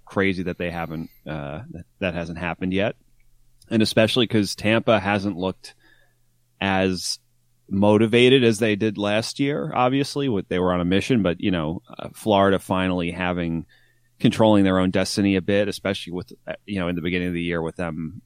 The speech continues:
calling out the leadership and, you know, they were gonna sit Yandle to break a streak 'cause they thought this group didn't have it, and they just, they've been off to the races since then. They're, they're for real.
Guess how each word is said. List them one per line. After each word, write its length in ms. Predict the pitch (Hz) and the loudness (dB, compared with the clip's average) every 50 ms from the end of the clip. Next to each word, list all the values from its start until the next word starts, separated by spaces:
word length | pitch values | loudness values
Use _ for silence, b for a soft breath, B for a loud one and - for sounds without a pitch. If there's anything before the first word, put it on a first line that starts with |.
| _ _ | _ _
calling 340 | - - 101 92 90 92 92 | -6 -4 -2 0 0 0 0
out 200 | 90 85 80 - | -2 -2 -2 -2
the 80 | - 87 | -2 0
leadership 580 | 90 101 107 104 107 98 - - 104 98 - - | 2 2 4 4 2 2 2 2 0 0 0 -2
and, 180 | 82 80 82 80 - - - | -4 -4 -4 -6 -8 -12 -6
you 120 | - - 87 | -4 -4 -4
know, 100 | 76 73 | -2 -2
they 100 | 80 82 | -2 -2
were 80 | 82 | -2
gonna 140 | 82 82 80 | -2 -4 -4
sit 240 | 78 - - 101 - | -4 -4 -4 -4 -4
Yandle 500 | 95 95 92 95 104 104 92 87 85 82 | -2 -2 0 0 2 2 0 0 -2 -2
to 20 | 76 | -4
break 220 | 76 92 80 - 69 | -4 -6 -6 -6 -8
a 60 | - | -10
streak 300 | - - - 131 123 - | -4 0 2 2 2 0
'cause 160 | - 87 - | -2 -8 -8
they 160 | - 78 85 | -6 -8 -6
thought 220 | - - 73 69 - | -6 -6 -6 -4 -6
this 240 | - 85 - - _ _ _ _ _ _ | -8 -10 -10 -14 _ _ _ _ _ _
group 200 | - 101 98 82 - | -2 -2 -2 -2 -2
didn't 180 | 85 78 82 | -8 -10 -6
have 240 | - 92 92 92 110 | -2 0 2 4 4
it, 100 | 120 117 101 | 4 4 4
and 140 | 87 82 | 2 0
they 100 | 82 73 - - | -4 -6 -8 -10
just, 280 | - - 92 - - - | -8 -8 -8 -8 -6 -6
they've 180 | 82 80 73 | -6 -6 -6
been 100 | - 78 | -6 -6
off 160 | 82 82 82 | -6 -6 -6
to 80 | - - | -6 -8
the 60 | 90 82 | -6 -4
races 340 | 82 80 80 - 92 87 | -4 -4 -6 -6 -8 -10
since 200 | - - 82 - | -10 -12 -12 -8
then. 220 | - 92 98 107 95 | -6 -4 -4 -2 -2
They're, 240 | 90 87 92 95 92 - b b b b b b - | 0 0 0 0 -2 -6 b b b b b b 2
they're 160 | 101 101 107 | 4 4 4
for 180 | - - 113 107 | 4 2 2 4
real. 400 | 107 113 117 120 127 131 123 | 6 6 6 6 4 2 0